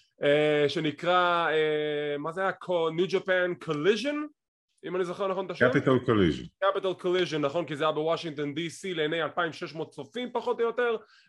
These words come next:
Speaker 1: והיום בצהריים, יום, יום ראשון, התחיל לו טורניר The Best of the Super Juniors, וניר הציע את הצעד המיוחד והמהנה של "בואו נסקר את כל הטורניר". זה הולך להיות חתיכת אתגר בשבילנו,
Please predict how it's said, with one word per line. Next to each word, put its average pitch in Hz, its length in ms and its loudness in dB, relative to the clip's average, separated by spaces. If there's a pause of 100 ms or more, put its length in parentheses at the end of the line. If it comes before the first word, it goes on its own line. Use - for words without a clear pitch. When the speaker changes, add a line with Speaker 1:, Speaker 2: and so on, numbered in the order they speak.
Speaker 1:
והיום 220 880 2
בצהריים, 196 560 0
יום, 185 140 2
יום 170 200 0
ראשון, 202 400 0 (280)
התחיל 151 400 -4
לו 220 140 4
טורניר 180 680 0
The 123 320 2
Best 190 240 4
of 156 160 -6
the 139 60 -6
Super 151 460 -8
Juniors, 175 360 0 (320)
וניר 160 1000 2 (100)
הציע 311 360 0
את - 80 -2
הצעד 302 560 2
המיוחד 180 760 -2
והמהנה 175 540 0
של 220 240 0 (340)
"בואו 196 240 8
נסקר 196 640 2 (140)
את - 100 -8
כל 170 360 4
הטורניר". 151 720 0
זה 165 240 0
הולך 175 380 0
להיות 180 180 -2
חתיכת 151 440 -4
אתגר 180 260 2
בשבילנו, 147 480 -2